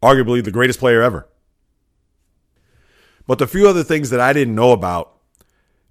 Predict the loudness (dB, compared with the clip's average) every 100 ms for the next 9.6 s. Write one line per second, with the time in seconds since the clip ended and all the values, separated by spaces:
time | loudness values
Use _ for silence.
0 | _ -2 0 -2 -2 0 0 0 -4 -4
1 | -4 -4 -8 -8 -8 -6 -8 -12 _ _
2 | _ _ _ _ _ _ _ _ 0 2
3 | 4 0 -4 -12 -16 _ _ _ _ _
4 | _ _ _ _ _ -2 0 0 -2 -4
5 | -4 -4 -4 -4 -6 -6 -2 0 0 -2
6 | -6 -18 _ _ _ _ _ _ _ _
7 | 2 4 0 -2 -4 -2 -2 0 -2 -6
8 | -8 -6 -4 -4 -4 -8 -2 0 0 -2
9 | -6 -6 -4 -4 -8